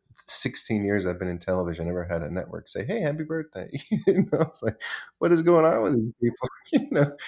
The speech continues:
And it wasn't just a card, like, it was a, a nice gift and, and a thoughtful one that they had to really think and put time into. Uh, yeah, it's, it's,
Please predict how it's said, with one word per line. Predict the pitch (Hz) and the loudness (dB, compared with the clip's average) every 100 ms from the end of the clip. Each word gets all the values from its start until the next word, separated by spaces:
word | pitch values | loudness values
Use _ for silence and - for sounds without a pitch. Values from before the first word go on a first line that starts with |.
| - - | -8 2
And | 139 | 8
it | |
wasn't | 190 208 | 8 8
just | 175 139 | 4 2
a | |
card, | - 143 233 330 | 4 6 6 6
like, | 120 104 135 | 4 2 2
it | 196 | 0
was | 175 127 | 2 4
a, | 113 - | 2 2
a | 104 | -2
nice | 95 95 104 107 | -2 0 0 -2
gift | - 117 202 - | -2 2 2 2
and, | 110 | 0
and | 117 | 2
a | 110 | 2
thoughtful | - 160 - - 180 135 | 4 2 2 2 4 4
one | 92 87 92 | 2 0 0
that | 90 | 0
they | 110 | 2
had | 117 117 | 2 2
to | 110 | 0
really | 101 117 123 | 0 0 0
think | 107 - 139 165 | -2 -2 -2 -2
and | 101 | -6
put | - - | -6 -8
time | - 117 233 | -4 -4 -4
into. | 117 110 104 101 - - - - - - _ - | -8 -10 -12 -14 -16 -20 -20 -20 -20 -20 _ -14
Uh, | 95 90 90 92 _ - | -10 -8 -8 -10 _ -10
yeah, | 87 | -8
it's, | 85 - - _ | -8 -12 -20 _
it's, | - | -20